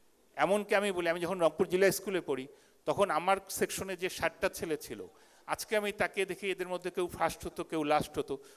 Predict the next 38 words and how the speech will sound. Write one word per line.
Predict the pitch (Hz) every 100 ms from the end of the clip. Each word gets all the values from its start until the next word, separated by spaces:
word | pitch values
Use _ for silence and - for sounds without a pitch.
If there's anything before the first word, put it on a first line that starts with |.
| -
সবাই | - 202 240
তো | - 180
ভালো | 139 123
করছে, | 101 - 135
আমি | 156
তো | 220
কাউকে | 202 180
খারাপ | 156 131 117 -
করতে | - 101
দেখি | 95 -
না। | 104 101 _ _ _ _ _ _ - -
আপনারা | 151 196 208
সবাই | 180 196 208 226
আজ | 214 -
থেকে | -
দশ | 185 165
বছর | 170 175
পরে | 165 160
সবাই | 151 175 170
ভালো | 131 123 113
করবেন, | 104 101 92 - - _ _ _
কিভাবে | 196 202 214 220
করবেন | 214 208 202
আমি | 175 160
জানি | 135 113 113
না, | 117 196 _ _ _ _
কিন্তু | 208 208 208 208
বাংলাদেশে | - 156 170 202 202 180 220
কেউ | 220 214
বেকার | - 180 208 208
আছে | 196 202 190
এটা | 180 202
আপনারা | 185 202 196
বললেও | 180 190 190
আমি | 170 143
বিশ্বাস | 113 127 -
করব | 110 101
না। | 95